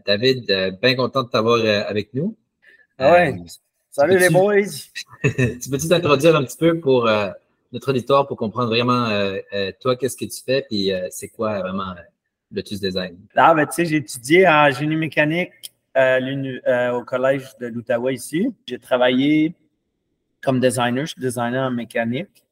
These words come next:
Speaker 2: OK. Puis en même temps, vu que j'avais mon background de faire des choses du collège pour le vrai avec mes mains, j-, j'avais toujours trippé là-dessus, tu sais.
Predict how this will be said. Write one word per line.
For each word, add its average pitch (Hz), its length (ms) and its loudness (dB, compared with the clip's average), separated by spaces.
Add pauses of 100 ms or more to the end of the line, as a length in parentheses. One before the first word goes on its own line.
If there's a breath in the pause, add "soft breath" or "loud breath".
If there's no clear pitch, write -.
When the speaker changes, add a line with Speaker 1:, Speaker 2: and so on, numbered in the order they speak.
(120)
Speaker 2:
OK. 180 240 -14 (1040)
Puis 127 80 4
en 123 80 6
même 127 180 0
temps, 156 320 4
vu 139 120 -4
que 127 40 -4
j'avais 131 180 0
mon 131 140 0
background 123 420 4
de 123 60 0
faire 135 300 4
des 127 120 -2
choses 143 340 -4
du - 60 -18
collège 123 520 0
pour 131 160 0
le 127 120 2
vrai 117 140 -4
avec 131 220 2
mes 120 180 -6
mains, 135 360 -4
j-, - 360 -14
j'avais 117 280 -10
toujours 120 200 -18
trippé - 240 -18
là-dessus, 113 380 -8
tu - 160 -20
sais. 151 60 -20